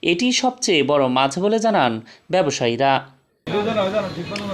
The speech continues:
মাছটির ওজন হয় প্রায়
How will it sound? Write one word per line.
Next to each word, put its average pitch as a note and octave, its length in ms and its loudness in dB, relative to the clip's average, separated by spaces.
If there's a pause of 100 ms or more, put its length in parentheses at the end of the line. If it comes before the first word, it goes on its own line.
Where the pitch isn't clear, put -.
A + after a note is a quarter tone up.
(880)
মাছটির G#3+ 520 0
ওজন G3 340 2
হয় G3+ 320 2
প্রায় D#3 380 2